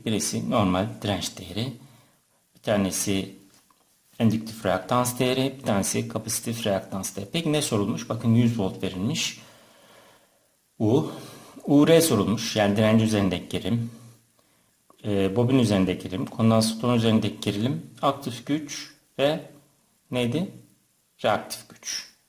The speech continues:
sorulmuş. Şimdi ilk başta bakalım. Bobinin direnci mi büyük, kondansatörün mü? Gördüğünüz gibi X L büyük,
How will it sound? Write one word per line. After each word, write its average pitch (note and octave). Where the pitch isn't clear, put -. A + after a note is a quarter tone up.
sorulmuş. G#2+
Şimdi A#2+
ilk B3
başta -
bakalım. A#2+
Bobinin C#3+
direnci A#2
mi G2+
büyük, A#2
kondansatörün G2+
mü? E3+
Gördüğünüz G#2
gibi A#2+
X -
L G2
büyük, B2